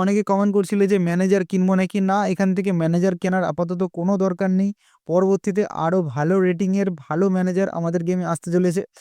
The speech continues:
তো সেইগুলো তোমরা টার্গেট করো অবশ্যই। এখন থেকে তোমরা কয়েন জমানো স্টার্ট করো। দেখো আমার কাছে সাতশো কয়েন রয়েছে, আমার ইভেন্টগুলো কমপ্লিট করেনি, নাহলে এখানে কিন্তু হাজার কয়েনের কাছাকাছি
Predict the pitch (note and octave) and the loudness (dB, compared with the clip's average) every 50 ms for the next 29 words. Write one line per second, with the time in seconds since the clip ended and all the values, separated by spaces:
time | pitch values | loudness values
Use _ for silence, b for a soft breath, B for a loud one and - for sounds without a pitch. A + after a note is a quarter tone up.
0 | b b b b - D#3 C#3 - - F#3+ G3+ G3+ A3+ A3 G#3 F#3 G#3 G3+ G#3 F#3+ | b b b b -14 -14 -10 -4 0 0 2 4 4 4 4 2 0 0 0 0
1 | F#3+ F#3 E3+ F3 F3+ E3 - F#3 F3 E3+ D#3+ D3+ - - D3 C#3+ D3+ - G#3 G3+ | 0 0 2 0 0 0 0 0 0 2 0 -2 -2 -2 -2 -2 0 0 0 2
2 | G3 F3+ G#3 G3 G3 F3+ F#3+ F#3+ G3+ F#3 - - E3+ F3+ F#3+ G3+ G3+ G3 G#3 G3+ | 2 2 0 -2 -2 -2 -2 -2 -2 -2 -2 -2 -2 0 2 2 2 2 2 2
3 | G3+ G3 F3 - - F#3 F3 - - - C#3+ A#2+ G#2+ b b b b b b - | 0 0 -2 -2 -4 -4 -4 -4 -4 -2 -2 -2 -2 b b b b b b -2
4 | D#3+ E3+ E3 F3 E3 E3 F3+ F3+ F#3+ G3 G3+ F#3 - - - - - - F#3 E3+ | 0 0 2 2 2 2 2 2 2 2 2 0 -2 -4 -6 -4 -4 -2 0 0
5 | G3 G3 F#3+ F#3 F#3+ F#3 F3 - G#3+ - - E3 F3 F3 E3 D#3 D#3+ F3 F#3 F#3 | 2 2 2 2 2 2 0 -2 -4 -4 -4 -4 -2 -2 0 0 2 2 4 4
6 | F#3 G3 F#3+ F3 F3 E3 E3 F3 - - - F#3+ F#3+ G3 F3+ E3 D#3 E3 E3 D#3 | 4 2 2 2 0 -2 -2 -4 -4 -2 -2 0 0 0 0 2 0 0 0 0
7 | F3 E3+ F3 F3 F3+ F3+ F3+ F#3+ D3 C3 C#3+ C#3+ D#3+ E3 D#3 - F3 F3 F3+ E3 | 0 0 0 0 0 0 0 -2 -2 -2 -2 -2 -2 -2 0 0 0 0 0 0
8 | E3 D3 D3 D#3+ D3+ E3 D#3+ | -2 -2 -2 -2 -2 -2 -4